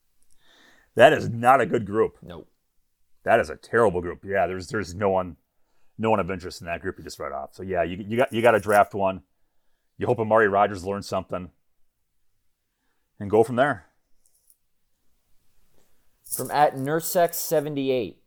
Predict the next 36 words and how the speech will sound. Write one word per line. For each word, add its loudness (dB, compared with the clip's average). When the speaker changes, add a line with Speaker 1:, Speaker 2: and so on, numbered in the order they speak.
Speaker 2:
what 0
kind -4
of -2
return -8
in -4
a -4
trade -2
would -6
you -4
expect -2
for -6
Rodgers 0
and -10
Adams, -4
either -4
individually -6
or -4
in -6
a -10
package -2
deal? -6
I -6
think 0
it's 0
minimum -2
three -2
first-round 0
picks -6
for -6
Rodgers, 4
minimum, -8
minimum -6
first-round -4
pick -6
for -4
Adams. -2